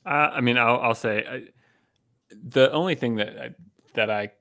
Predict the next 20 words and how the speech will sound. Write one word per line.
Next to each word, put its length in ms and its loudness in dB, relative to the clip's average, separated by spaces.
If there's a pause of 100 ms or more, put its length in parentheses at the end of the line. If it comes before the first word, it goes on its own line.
(320)
that 180 0
sticks 280 -4
in 100 0
my 140 -2
head, 380 -12
I 40 -8
think, 200 -8
what, 160 -4
it 60 -6
was 140 -12
the 80 -16
second 420 -6
goal, 400 -10 (600)
uh, 220 -8
they 160 -4
scored. 480 -10 (1300)
And 120 -2
I 80 -2 (160)
don't, 160 2
I, 180 -2